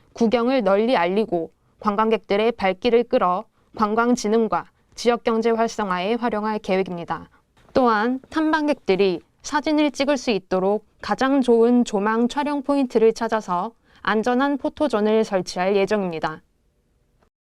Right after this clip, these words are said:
남구는 이민년 새해를 맞아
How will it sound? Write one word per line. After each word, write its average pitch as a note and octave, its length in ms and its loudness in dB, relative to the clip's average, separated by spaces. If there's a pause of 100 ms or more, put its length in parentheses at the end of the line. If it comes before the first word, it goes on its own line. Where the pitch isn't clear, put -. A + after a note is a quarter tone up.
(1120)
남구는 D4 600 2
이민년 D4 480 2
새해를 D4+ 360 2
맞아 F#3+ 540 0